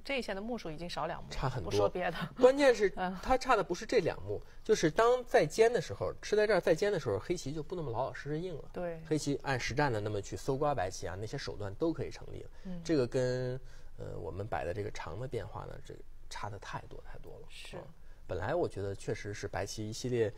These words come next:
Speaker 2: 由于黑棋这个搬粘下了坏棋之后啊，白棋在中央先走了，得到这么一个很重要的关键的先手。
Speaker 1: 嗯。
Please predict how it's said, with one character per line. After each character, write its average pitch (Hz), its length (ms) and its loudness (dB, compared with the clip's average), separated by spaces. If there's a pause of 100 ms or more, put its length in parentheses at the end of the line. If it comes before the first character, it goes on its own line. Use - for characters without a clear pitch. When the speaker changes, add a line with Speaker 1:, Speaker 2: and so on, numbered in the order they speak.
(320)
Speaker 2:
由 123 180 6
于 160 60 10
黑 190 180 6
棋 175 140 0
这 151 160 4
个 113 120 2
搬 143 220 0
粘 160 180 0
下 160 160 -4
了 120 80 0
坏 127 160 -4
棋 107 160 -6
之 107 140 -6
后 117 100 -6
啊， 87 220 -4 (260)
白 113 140 2
棋 117 220 -2
在 95 120 -2
中 127 200 -4
央 127 280 0 (220)
先 135 280 4
走 110 200 0
了， 87 180 -12 (340)
得 113 120 0
到 120 100 2
这 117 100 -4
么 117 80 -4
一 113 120 -4
个 120 80 -4
很 104 120 -8
重 139 140 -4
要 127 120 -2
的 107 80 -2
关 131 200 -2
键 139 100 -2
的 104 80 -2
先 131 220 -4
手。 - 180 -4
Speaker 1:
嗯。 - 80 -14